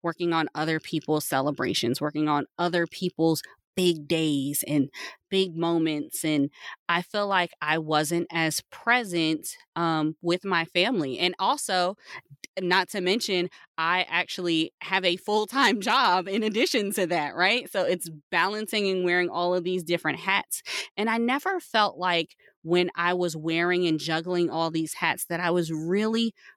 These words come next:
present. Like, yes, they had a beautiful celebration. It was Instagram ready, but was I really present to really enjoy with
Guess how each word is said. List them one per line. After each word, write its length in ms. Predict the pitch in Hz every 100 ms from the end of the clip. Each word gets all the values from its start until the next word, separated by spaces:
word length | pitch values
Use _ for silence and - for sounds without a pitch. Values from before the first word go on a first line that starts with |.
| _
present. 680 | - - 196 175 151 120 -
Like, 240 | 160 151 - - - - -
yes, 460 | 160 202 147 -
they 120 | - 165
had 180 | 170
a 60 | 147
beautiful 580 | 143 175 269 277 254 233
celebration. 880 | - 214 208 170 175 175 175 180 170
It 100 | -
was 200 | 143 - 262
Instagram 760 | 285 - 240 196 208 202 202 - - - -
ready, 380 | 175 190 190 190
but 320 | 170 165 - _ _ _
was 300 | 180 196 214
I 120 | 226
really 340 | 220 214 202 196
present 440 | - 196 196 175
to 80 | 202
really 260 | 190 185 180
enjoy 760 | 180 175 151 143 170 180 175 170
with 300 | 156 165